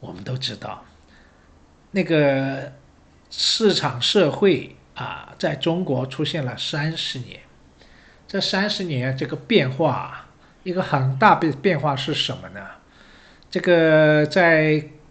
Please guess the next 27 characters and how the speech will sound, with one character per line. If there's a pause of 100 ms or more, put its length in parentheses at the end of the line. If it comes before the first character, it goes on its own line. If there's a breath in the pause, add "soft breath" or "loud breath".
头
十
年， (280)
或
者
甚
至
头
二
十
年， (720 loud breath)
真
是
全
民
经
商， (200)
一
切
向 (120)
前 (120)
看。 (1160 soft breath)
但
是
差
不
多